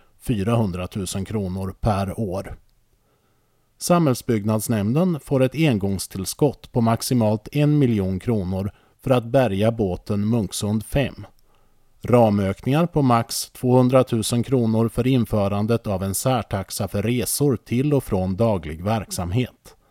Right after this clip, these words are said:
Fyrahundrafemtiotusen kronor för bidrag till enskilda vägar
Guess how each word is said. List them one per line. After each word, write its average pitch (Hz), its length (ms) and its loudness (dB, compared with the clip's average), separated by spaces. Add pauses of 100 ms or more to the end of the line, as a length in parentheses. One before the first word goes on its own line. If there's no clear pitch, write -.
(680)
Fyrahundrafemtiotusen 143 1300 2
kronor 147 380 2
för 143 160 0
bidrag 120 540 2
till 123 240 0
enskilda 98 440 -2
vägar 104 600 0